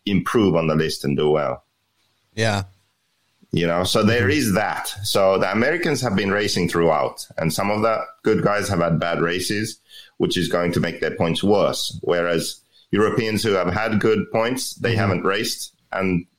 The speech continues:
Speaker 1: that benefits them. So, I mean, go and look what, which races are counted right now on the list.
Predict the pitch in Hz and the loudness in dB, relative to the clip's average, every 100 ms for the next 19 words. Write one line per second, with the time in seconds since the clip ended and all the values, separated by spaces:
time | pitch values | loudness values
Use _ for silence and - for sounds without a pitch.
0 | _ _ _ _ - 92 95 95 - _ | _ _ _ _ -12 -4 -2 -2 -8 _
1 | _ 101 92 - - 90 85 62 - _ | _ -4 -2 -4 -4 -2 -2 -4 -8 _
2 | _ _ _ _ - _ _ _ - 117 | _ _ _ _ -20 _ _ _ -2 0
3 | 95 - - _ _ - 135 139 - 123 | 0 -4 -12 _ _ -2 0 0 0 2
4 | 156 180 165 147 139 127 123 165 170 - | 4 4 6 4 4 2 4 2 0 -2
5 | 123 180 190 135 127 127 - 101 101 - | 2 2 2 0 0 0 0 0 0 0
6 | 107 107 92 85 78 80 92 87 82 71 | 0 2 2 0 2 2 2 0 0 0
7 | - - _ - 85 78 69 - | -4 -8 _ -4 0 2 0 -4